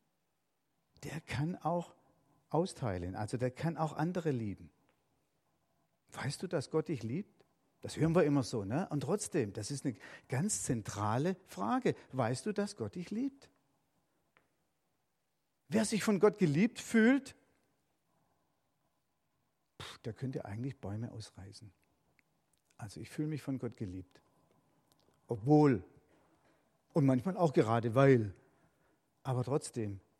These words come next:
ich fühle mich angenommen. Und das finde ich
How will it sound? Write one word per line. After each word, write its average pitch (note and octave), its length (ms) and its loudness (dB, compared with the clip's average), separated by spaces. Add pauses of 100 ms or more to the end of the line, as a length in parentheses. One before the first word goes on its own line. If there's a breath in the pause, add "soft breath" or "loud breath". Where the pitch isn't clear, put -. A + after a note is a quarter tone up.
(140)
ich - 220 -8 (140)
fühle A#2+ 240 -4
mich D3 200 -6
angenommen. G2+ 600 -6 (1300)
Und C#3+ 200 0
das D#3 160 6
finde C#3 260 0
ich - 100 -8